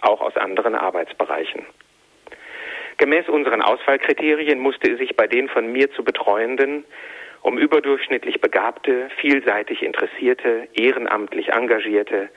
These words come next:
und charakterlich integre Studenten ähnlicher politischer Orientierung und idealiter auch christlicher Geisteshaltung handeln.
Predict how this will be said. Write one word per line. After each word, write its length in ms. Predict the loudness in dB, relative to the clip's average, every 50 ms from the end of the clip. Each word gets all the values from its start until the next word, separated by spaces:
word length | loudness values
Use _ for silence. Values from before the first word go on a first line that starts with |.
| -18 -18 -16 -16 -16 -4 0
und 160 | 0 0 2
charakterlich 800 | 2 0 2 2 0 -2 0 2 2 2 2 2 -2 -2 -4 -4
integre 500 | -4 -4 0 0 0 0 0 2 0 0
Studenten 720 | 0 0 -2 2 2 2 0 0 -6 -4 -4 -4 -4 -4 -6 -12 -16 -18 -18 -20 _ _
ähnlicher 560 | 2 4 4 4 0 2 0 -2 0 2 0 0
politischer 580 | 0 -2 0 0 0 0 0 0 0 2 2
Orientierung 840 | 2 0 0 -2 -2 -4 -4 -6 0 2 2 2 2 -2 -2 -6 -10 -12 -18 _ -20 -20 -18 -16 -16 -18 -14 -4
und 180 | -2 -2 0 0
idealiter 800 | 0 0 0 0 2 2 2 2 2 0 2 2 0 2 2
auch 160 | 0 0 -2 -4
christlicher 580 | 0 0 0 0 0 -2 -2 0 0 0 0
Geisteshaltung 920 | 2 2 0 0 -4 -6 -12 -12 -8 -2 -2 0 -2 -2 -4 -6 -6 -4 -4
handeln. 440 | -6 -6 -6 -6 -8 -8 -8 -12